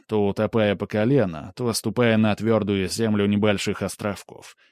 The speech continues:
Миновали большой остров с поселением нагов. То еще сюрреалистичное зрелище, скажу я вам. Подходить ближе никакого желания. А вот деревенька Банша показалась очень изящной, довольно мрачной,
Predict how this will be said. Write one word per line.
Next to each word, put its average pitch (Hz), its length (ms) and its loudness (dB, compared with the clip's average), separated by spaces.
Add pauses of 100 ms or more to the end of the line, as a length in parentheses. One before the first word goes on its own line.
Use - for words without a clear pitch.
(580)
Миновали 117 520 0
большой 127 420 4
остров 123 460 0
с - 80 -8
поселением 120 760 2
нагов. 107 440 -4 (540)
То 160 180 2
еще 90 360 -2
сюрреалистичное 98 1040 -2
зрелище, 85 540 -8
скажу 98 400 -4
я 73 160 -10
вам. 64 260 -18 (460)
Подходить 123 560 0
ближе 131 340 0
никакого 117 580 -2
желания. 85 600 -12 (920)
А 90 160 -4
вот 135 200 2
деревенька 143 560 2
Банша 127 420 0
показалась 113 680 -2
очень 135 380 0
изящной, - 580 -8 (280)
довольно 131 480 2
мрачной, 117 640 0